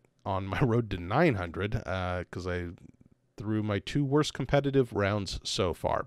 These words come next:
But I'm trying to look at this positively, trying to bounce back. I've been watching more videos, learning some more things. I'm actually, in a couple of days, taking a trip down to North Carolina. Gonna play a couple of the courses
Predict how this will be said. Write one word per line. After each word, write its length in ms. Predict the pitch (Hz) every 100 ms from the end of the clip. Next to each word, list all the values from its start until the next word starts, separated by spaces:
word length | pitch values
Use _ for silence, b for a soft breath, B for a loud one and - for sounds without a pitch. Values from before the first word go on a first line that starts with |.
| -
But 280 | 135 95 - - b b b b b b b b b -
I'm 80 | 95
trying 180 | 143
to 40 | 143
look 140 | 127
at 100 | 117
this 120 | 117
positively, 600 | - 117 101 104 101 101
trying 220 | - 92 85
to 60 |
bounce 280 | 82 78 -
back. 380 | - 123 117 - b b b b b _ - -
I've 180 | 95 85
been 420 | 95 90 87 87 - _
watching 480 | 101 113 117 - 104
more 160 | 98
videos, 480 | 87 90 92 92 82
learning 340 | 87 95 95 90
some 180 | 101
more 120 | 92 85
things. 360 | 117 127 127 -
I'm 100 | 101
actually, 560 | 101 - 98 92 92 -
in 180 | 87
a 40 | 82
couple 260 | 147 -
of 80 | 104
days, 220 | 76 87
taking 300 | - 92 92
a 60 | 87
trip 320 | - 104 _
down 300 | 95 95 92 -
to 220 | - 95
North 300 | 90 90 -
Carolina. 460 | 95 90 107 143
Gonna 160 | 123 78
play 300 | - 98 95
a 140 | 80
couple 420 | - - 101 107 -
of 160 | 92
the 140 | 90 -
courses 760 | - 95 92 - 82 82